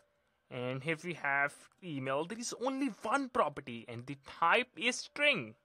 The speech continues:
That's it. So here we need to define the user and the type is user. Right now we don't have any resolver for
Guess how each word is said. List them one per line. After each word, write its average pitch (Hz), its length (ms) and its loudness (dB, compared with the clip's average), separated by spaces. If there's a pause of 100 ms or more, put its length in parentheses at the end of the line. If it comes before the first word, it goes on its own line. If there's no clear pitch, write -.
(140)
That's - 280 4
it. - 220 4 (1700)
So 147 580 -6
here 165 140 -4
we 165 140 -4
need 151 180 -6
to 151 80 -8
define 151 680 -4
the 143 420 -10 (100)
user 139 680 -2 (120)
and 135 180 -8
the 139 200 -8
type 151 340 2 (100)
is - 380 -10
user. 139 760 0 (1160)
Right 170 260 12
now 185 340 10 (140)
we 202 140 0
don't 196 420 2 (180)
have 185 340 2
any 180 240 0
resolver 156 760 0
for 156 320 -4